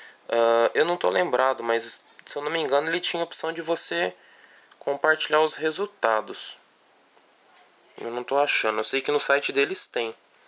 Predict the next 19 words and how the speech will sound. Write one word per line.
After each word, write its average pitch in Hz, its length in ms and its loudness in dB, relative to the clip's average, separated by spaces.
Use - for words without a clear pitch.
Bom, 113 180 0
aqui 110 200 -4
não 147 140 0
tem, 107 260 -2
essa 110 220 0
versão 113 300 2
não 123 180 -2
tem. 95 220 -8
Mas 160 160 2
é 185 80 4
isso 185 140 2
daí, 147 180 2
pessoal. 95 520 0
Quem 127 200 -4
gostou 123 300 0
do 120 100 -6
vídeo, 107 340 -4
dê 104 160 -2
joinha. 143 560 0